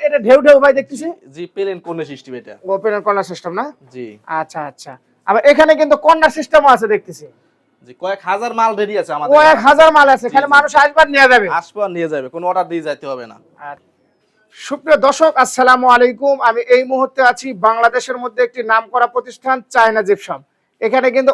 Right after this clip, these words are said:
Speaker 1: অসংখ্য, অসংখ্য ডিজাইন আছে দর্শক দেখেন। আর আজকে আমাদের সাথে ভিডিওতে যুক্ত হয়েছে হলো হেলাল ভাই। হেলাল ভাই, আসসালামু আলাইকুম।
Speaker 2: ওয়ালাইকুম সালাম।
Speaker 1: ভাই, কেমন আছেন?
Speaker 2: জি ভাই, আলহামদুলিল্লাহ ভালো আছি। আপনি ভালো আছেন?
Speaker 1: ভাই, আমি তো ঢাকা থেকে ছুটে আসলাম ভাই।
Speaker 2: জি ভাইজান।
Speaker 1: পঁচিশ সালের আপডেট কিছু কালেকশন আসছে নাকি ভাই?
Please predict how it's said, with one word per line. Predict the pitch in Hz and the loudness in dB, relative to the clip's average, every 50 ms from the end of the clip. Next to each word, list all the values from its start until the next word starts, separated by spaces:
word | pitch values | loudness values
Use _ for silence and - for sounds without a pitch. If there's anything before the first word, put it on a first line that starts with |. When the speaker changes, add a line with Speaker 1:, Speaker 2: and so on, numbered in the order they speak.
| 269 262 | 0 2
Speaker 1:
অসংখ্য, | 277 269 - 302 302 302 247 277 | 0 0 0 -2 -6 -4 -2 -2
অসংখ্য | 277 269 - 269 262 233 262 | -2 -2 -2 -4 0 0 0
ডিজাইন | 220 247 247 214 240 226 214 | 0 0 0 0 2 2 2
আছে | 202 - 208 190 | 0 -2 -4 -6
দর্শক | 202 202 202 208 175 | -6 -6 -6 -6 -8
দেখেন। | 180 190 165 165 151 - _ _ _ _ _ _ - | -8 -8 -8 -8 -12 -18 _ _ _ _ _ _ -2
আর | 196 208 | 0 0
আজকে | 214 208 - 262 | 0 0 0 0
আমাদের | 247 254 262 262 254 | 0 2 2 0 0
সাথে | - 269 262 262 | -2 -2 -2 -2
ভিডিওতে | 220 233 240 240 262 254 262 262 | -2 -2 0 2 2 2 2 -2
যুক্ত | 214 262 - - 269 | -6 -6 -8 -2 0
হয়েছে | 262 254 254 269 | 0 0 2 0
হলো | 247 262 254 | -2 0 2
হেলাল | 226 233 233 226 196 | 0 2 2 0 0
ভাই। | 202 | 0
হেলাল | 220 247 254 | -2 -2 -2
ভাই, | 247 254 | -4 -6
আসসালামু | 254 - 254 240 240 | -4 0 0 0 0
আলাইকুম। | 233 226 202 170 147 | 0 -2 -4 -6 -8
Speaker 2:
ওয়ালাইকুম | 139 127 123 127 135 135 | -18 -18 -20 -20 -20 _
সালাম। | _ - 131 135 135 139 139 135 147 151 _ _ _ _ - | _ -16 -10 -8 -8 -8 -8 -10 -14 _ _ _ _ _ -2
Speaker 1:
ভাই, | 185 214 220 | 0 0 2
কেমন | 233 254 254 262 | 2 0 0 0
আছেন? | 254 226 - 196 165 143 123 127 | 0 -2 -2 -4 -10 -10 -12 _
Speaker 2:
জি | 131 156 165 156 | -20 -18 -16 -12
ভাই, | 156 156 156 147 | -12 -10 -8 -6
আলহামদুলিল্লাহ | 135 135 120 120 127 127 127 127 123 123 117 110 | -6 -8 -8 -10 -16 -18 -18 -16 -16 -14 -12 -12
ভালো | 110 110 | -12 -12
আছি। | 110 117 | -14 -18
আপনি | 110 117 117 | -18 -18 -16
ভালো | 117 127 139 | -12 -12 -12
আছেন? | 139 - 165 143 123 107 _ - | -12 -12 -12 -12 -12 -12 _ -2
Speaker 1:
ভাই, | 190 233 | 0 2
আমি | 240 247 262 277 | 2 2 2 0
তো | 233 294 | 0 0
ঢাকা | 247 226 240 247 262 262 | 2 4 2 4 2 0
থেকে | 262 277 277 285 | 0 2 0 0
ছুটে | - 254 262 214 262 | -2 -2 0 4 4
আসলাম | 247 233 - 208 214 180 165 | 4 4 2 0 -6 -6 -2
ভাই। | 170 190 175 151 | -2 -4 -4 -4
Speaker 2:
জি | 135 165 170 160 | -8 -10 -10 -8
ভাইজান। | 143 135 135 131 127 120 113 | -8 -10 -10 -8 -8 -2 0
Speaker 1:
পঁচিশ | 269 262 269 285 269 - | 0 0 0 -2 -6 0
সালের | 302 302 302 294 285 | 2 4 4 6 4
আপডেট | 269 269 226 226 269 214 | 4 2 2 -2 -6 -6
কিছু | - 302 277 294 | -6 -6 -4 0
কালেকশন | 294 277 285 285 - 294 | 0 0 0 0 -2 -2
আসছে | 277 277 - - 277 | -2 -4 -4 -6 -8
নাকি | 277 262 269 | -8 -2 2
ভাই? | 277 294 | 2 2